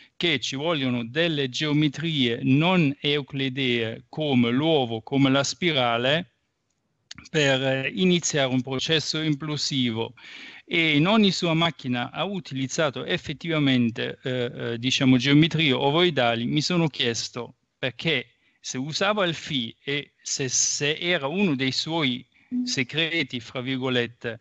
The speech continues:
e usava le uova, perché non ha usato un uovo in sezione aurea,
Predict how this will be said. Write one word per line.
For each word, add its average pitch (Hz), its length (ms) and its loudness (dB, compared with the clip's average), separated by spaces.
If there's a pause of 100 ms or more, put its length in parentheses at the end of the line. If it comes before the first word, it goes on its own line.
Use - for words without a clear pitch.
(320)
e 147 80 -6
usava 147 420 0
le 175 60 2
uova, 151 400 0
perché 147 380 -2
non 147 440 2
ha 139 140 -2
usato 135 460 -4
un 147 100 0
uovo 131 340 0
in 120 60 2
sezione 117 420 -6
aurea, 120 500 0